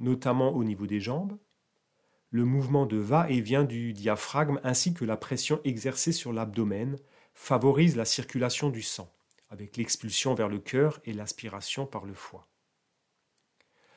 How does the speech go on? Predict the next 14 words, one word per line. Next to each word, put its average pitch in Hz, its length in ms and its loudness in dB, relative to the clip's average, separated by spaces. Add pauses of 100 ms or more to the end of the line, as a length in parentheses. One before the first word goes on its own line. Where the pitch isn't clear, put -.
(220)
Le 127 120 4
mouvement 139 360 6
de 160 100 4
compression 143 680 0
et 127 100 0
de 110 100 0
décompression 143 720 0
du 123 120 -4
foie 117 380 -6 (360)
assiste 147 680 0
celui-ci 131 600 0
dans 135 100 4
son 117 180 -2
fonctionnement, 107 720 -4